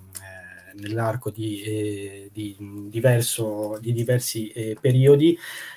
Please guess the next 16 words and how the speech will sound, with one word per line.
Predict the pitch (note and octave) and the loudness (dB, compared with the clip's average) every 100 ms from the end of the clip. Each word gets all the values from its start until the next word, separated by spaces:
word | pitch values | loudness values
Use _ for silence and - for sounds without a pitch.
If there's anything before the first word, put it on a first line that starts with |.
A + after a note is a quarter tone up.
| - _ _ | -20 _ _
per | C#3+ D3+ | 8 8
ottenere | B2+ D#3+ C3+ C#3 D3 C#3 | 8 8 8 10 8 8
dei, | A#2 B2+ A#2+ A#2 A#2 A#2 A2+ A2 | 6 4 4 2 2 2 0 0
dei | A2+ | 0
confronti | B2 D3 D3+ B2 A#2+ B2+ B2 D3 - - - _ D3+ | 2 2 2 2 4 4 2 -2 -2 -12 -20 _ 4
e, | D3+ C3 - | 4 4 -2
mm, | B2 B2 A#2+ A#2 A#2 A2 A2+ | 2 4 4 2 0 0 2
nella | A#2+ B2 A2+ G#2+ G#2 G2+ | 4 4 2 -2 -6 -6
maggior | G#2 A#2+ B2+ | 0 2 2
parte | - C3 - | 6 4 6
dei | C3 | 2
casi, | C3+ A#2 B2 A#2+ B2 | 2 2 2 2 -4
eh, | A2 G#2 - | -8 -12 -14
è | A#2+ | -18
possibile | - A2 - A#2+ A2 G#2 | -10 -8 -4 -2 -2 -4
poi | - A2+ G#2+ | 0 0 -2